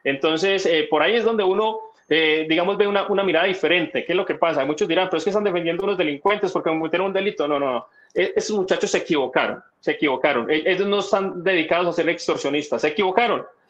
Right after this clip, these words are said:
Eh, hay gente que sí se dedica a hacer eso y, y que hay gente que, que se ha condenado por eso y que con todo la, el peso de la ley les han caído porque se dedican a eso, a extorsionar a la gente. Yo sé que esos muchachos se equivocaron, más allá de que hayan cometido el delito,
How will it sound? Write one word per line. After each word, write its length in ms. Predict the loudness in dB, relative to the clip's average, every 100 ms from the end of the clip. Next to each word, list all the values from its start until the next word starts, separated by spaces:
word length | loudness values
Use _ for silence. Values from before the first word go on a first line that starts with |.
| _
Eh, 520 | 0 2 4 4 2 -2 0
hay 160 | 2
gente 260 | 2 0 0
que 80 | 0
sí 120 | -2
se 140 | 0
dedica 200 | 0 0
a 20 | 0
hacer 180 | 2
eso 240 | 2 2 0
y, 260 | 0 -4 -2
y 160 | -4
que 400 | 0 0 2 2
hay 100 | 2
gente 260 | 2 -2 -2
que, 380 | 0 0 -2 -6 -16 -4
que 80 | 0
se 60 |
ha 60 | 2
condenado 420 | 2 2 2 2
por 120 | 0
eso 120 | 0 0
y 40 |
que 120 | -4
con 280 | -6 -6 0
todo 160 | 2 2
la, 120 | 0
el 220 | -2 -2
peso 200 | -2 0
de 60 | 2
la 40 |
ley 120 | 2
les 100 | 2
han 100 | 0
caído 380 | 0 0 0 -2 -6 _
porque 220 | -4 -2
se 120 | 0 0
dedican 260 | 2 2
a 100 | 2
eso, 400 | 2 0 -4 -2
a 40 | -2
extorsionar 440 | 0 -2 0 0
a 40 |
la 80 | 2
gente. 480 | 0 -2 -2 -4 -6 -4
Yo 100 | -2
sé 160 | 0
que 60 | -2
esos 160 | -2 -2
muchachos 320 | -2 -2 -2
se 60 |
equivocaron, 500 | -2 -2 0 0 0 -2
más 160 | 0
allá 200 | 2 2
de 140 | 2 2
que 80 |
hayan 160 | 0 0
cometido 360 | -2 -2 0 0
el 60 |
delito, 420 | 0 0 0 -4